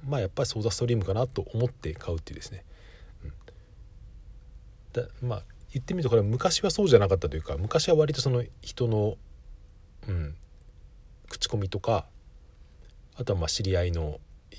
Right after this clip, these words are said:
人の意見とか、あとはお店ですね、直接お店に帰って店員さんの話を聞いたりってすることがあったけど、うん、今はそういうことは減っていて、特にその二十代ぐらいの人たちは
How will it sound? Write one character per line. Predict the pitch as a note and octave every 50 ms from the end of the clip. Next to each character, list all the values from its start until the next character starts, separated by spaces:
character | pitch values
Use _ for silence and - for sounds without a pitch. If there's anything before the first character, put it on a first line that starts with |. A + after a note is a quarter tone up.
| - - -
人 | - - - - F2+
の | E2 E2
意 | B2+ G#2 F2+
見 | - F2 D2
と | C#2+ - -
か、 | - - C#3+ B2 - - - - - - - - - -
あ | C3+ C#3
と | - G2+
は | F2 F#2 - - - - -
お | A#2
店 | A2 A2 - A#2
で | G#2+ F#2+
す | - -
ね、 | C3+ C3
直 | - B2 -
接 | - G#2+ A2+
お | G#2
店 | G#2+ G#2 - G#2+
に | G#2+ -
帰 | - G2+ F#2
っ | F2+
て | - - - C#3+ - - - - - - - - - -
店 | - A#2
員 | A2 G#2
さ | - G2
ん |
の | G2+ F2
話 | - - E2 -
を | G2 F2
聞 | - F#2+
い | F2
た | -
り | F2+ E2+
っ | D2+
て | - - E2
す | - - -
る | E2
こ | - E2
と | - -
が | D#2+
あ | D#2+
っ |
た | - -
け | D2+ F#2
ど、 | G#2+ F#2+ D#2+ - - - - - - - - -
う |
ん、 | E2+ D2 - - - - - - - - - -
今 | E3+ F3 C3
は | G2+
そ | - C3+
う | C3 B2
い | B2 B2
う | A#2+ - - - - - - -
こ | - -
と | - F#2
は | E2
減 | - G2 -
っ | -
て | - G#2+
い | G2 F2+
て、 | - - F2 E2+ - - - - - - -
特 | - D#3 - A2+
に | F2+
そ | - G2+ F2+
の | F2
二 | F#2 G2 G#2+ G#2+
十 | A2 C3+ C#3+
代 | C#3 D3 D3
ぐ | D3 C#3
ら | G2
い | D#2+
の | D#2
人 | - -
た | - F#2 E2+
ち | - -
は | G#2+ F#2 D#2